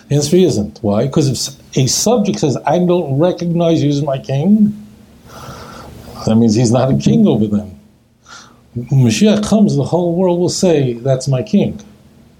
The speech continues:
He will be one and his name will be one. That's very important.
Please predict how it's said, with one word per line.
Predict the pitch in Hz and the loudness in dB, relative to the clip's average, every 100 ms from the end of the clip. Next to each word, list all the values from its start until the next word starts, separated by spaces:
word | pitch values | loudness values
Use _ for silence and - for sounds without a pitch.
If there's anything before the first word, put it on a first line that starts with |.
| _ _ - - - - - - - - - - - - - - - - | _ _ -20 -20 -20 -20 -20 -20 -20 -20 -20 -20 -20 -18 -20 -18 -18 -8
He | - 190 | 2 4
will | 208 160 | 6 4
be | 160 | 2
one | 143 143 | 2 2
and | 143 | 0
his | 110 107 | 2 2
name | 123 | 2
will | 120 104 | 2 2
be | 107 | 2
one. | 101 87 85 - - - _ _ - - - | 0 -4 -12 -20 -20 -20 _ _ -20 -20 -4
That's | 147 147 - | -4 -2 -2
very | 160 185 165 | 2 4 4
important. | 127 104 - 113 101 - - | 2 -2 -2 -2 -4 -8 -16